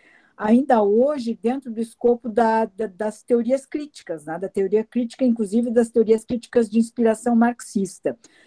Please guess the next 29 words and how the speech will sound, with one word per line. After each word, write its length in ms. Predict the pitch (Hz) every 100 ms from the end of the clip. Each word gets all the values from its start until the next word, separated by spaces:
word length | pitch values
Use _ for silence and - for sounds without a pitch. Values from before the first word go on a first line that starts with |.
| - - _
Mas 400 | 220 233 302 285
nós, 800 | 240 240 269 359 285 214 - - - _
os 340 | 220 220 202
estudos 340 | 190 - 285 -
culturais 520 | 285 247 247 214 208
que 140 | -
nós 300 | 214 254 349
praticamos 880 | - 240 - - - 196 165 160 143
aqui 500 | 156 - - 220 208
no 100 | 180
Rio 120 | 170 165
Grande 320 | 180 175 156
do 100 | 156
Sul, 600 | - - 220 233 226 180
na 80 | 165
Universidade 580 | 156 160 156 160 156
Federal 400 | - 147 156 156
do 80 | 156
Rio 100 | 147
Grande 200 | 156 151
do 40 | 147
Sul 520 | - 240 277 262 170
e 60 |
também 340 | - 165 156 175
na 80 | 165
Universidade 600 | 156 160 147 165 160 147
Luterana 480 | 165 - 165 170 170
do 120 | 156
Brasil, 540 | 156 151 143 208 294